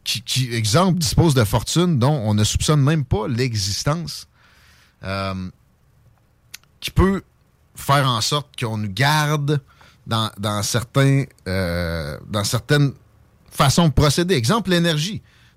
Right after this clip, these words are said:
Demain matin, l'énergie se transmet comme les ondes radio que vous captez dans votre véhicule maintenant, là.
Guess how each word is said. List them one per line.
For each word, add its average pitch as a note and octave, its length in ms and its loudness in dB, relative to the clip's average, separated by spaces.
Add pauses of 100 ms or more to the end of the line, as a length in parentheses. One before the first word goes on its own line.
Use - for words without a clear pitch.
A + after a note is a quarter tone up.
Demain F#3+ 260 2
matin, F#3+ 360 0 (600)
l'énergie E3 420 0
se - 80 -6
transmet D#3 400 0
comme A3 180 4
les C#3 200 6
ondes E3+ 140 4
radio B2 340 2
que D#3+ 60 -2
vous A2 80 -4
captez B2+ 320 0
dans A#2 160 0
votre F2+ 160 -2
véhicule G#2 380 2
maintenant, F#2+ 320 -2
là. C#2 60 -8